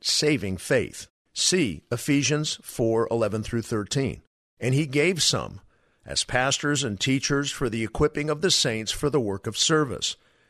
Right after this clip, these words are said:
to the building up of the body of Christ, until we all attain to the unity of the faith and of the knowledge of the Son of God, to a mature man."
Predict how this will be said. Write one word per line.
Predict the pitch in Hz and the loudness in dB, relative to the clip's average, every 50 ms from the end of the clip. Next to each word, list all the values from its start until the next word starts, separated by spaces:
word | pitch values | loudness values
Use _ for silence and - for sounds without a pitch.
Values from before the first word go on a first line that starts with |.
| _ _ | _ _
to | - - | -12 -8
the | 95 78 87 | -6 -6 -2
building | 76 117 120 135 135 139 127 | 2 2 2 2 2 0 0
up | 123 127 - - | 0 0 0 0
of | 139 127 | 0 0
the | 147 | 0
body | 117 107 113 104 104 107 120 | 0 2 2 2 2 2 0
of | 117 117 - | -2 -2 -2
Christ, | - - 147 131 113 - - - - - - - _ _ _ _ _ _ _ _ | 0 2 2 2 2 0 -2 -4 -6 -6 -8 -12 _ _ _ _ _ _ _ _
until | - 78 - - 113 95 | -10 -6 -4 -2 0 0
we | 87 92 92 | 0 0 2
all | 104 117 135 147 156 | 4 4 4 4 4
attain | 170 156 - 151 143 131 135 135 127 | 2 2 2 2 2 2 2 0 -2
to | - 135 | -2 -2
the | 120 104 117 | 0 0 0
unity | 123 143 170 185 180 151 151 143 | 2 2 2 2 2 2 2 2
of | 143 131 | 2 0
the | 131 156 | -2 -4
faith | - - - 147 117 101 110 127 - - - - _ _ _ _ _ _ _ - | -4 0 2 2 2 2 0 -2 -6 -10 -14 -18 _ _ _ _ _ _ _ -10
and | - 95 110 | -4 -2 -2
of | 117 113 | 0 0
the | 131 127 | 0 2
knowledge | 127 127 131 147 156 165 143 147 | 2 4 4 4 4 2 2 0
of | 165 160 156 | 0 0 0
the | 185 | 2
Son | - - - 131 113 120 | 2 2 2 2 0 0
of | 123 117 | -2 0
God, | 120 139 135 135 135 107 73 - - - _ _ _ _ - | 2 2 4 4 2 2 -2 -4 -8 -14 _ _ _ _ -8
to | - - 95 90 | -4 -2 0 0
a | 104 | 0
mature | 117 120 120 - - - - 69 76 85 | 0 0 -2 -2 -2 -4 -4 -4 -4 -4
man." | 87 92 95 90 76 53 - - | -4 -2 -2 -4 -4 -6 -10 -14